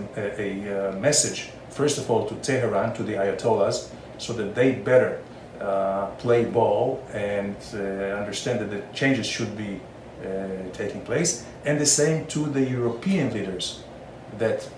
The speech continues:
the United States is not bluffing. And I believe that these two appointments, uh, may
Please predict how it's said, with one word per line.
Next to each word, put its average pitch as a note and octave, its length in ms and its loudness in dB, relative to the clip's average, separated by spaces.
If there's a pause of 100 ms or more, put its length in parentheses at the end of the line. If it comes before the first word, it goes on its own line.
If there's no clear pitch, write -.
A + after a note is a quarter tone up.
the G#2+ 100 -8
United A2 420 0
States A#2+ 520 -2 (320)
is A2 280 0
not A2 400 4 (340)
bluffing. G#2 460 0 (760)
And A2 320 -2
I A2+ 100 2
believe A#2 360 2
that A2+ 320 -2
these B2 220 0
two C3 120 2
appointments, A#2 880 0 (320)
uh, G2+ 420 0
may C#3+ 440 4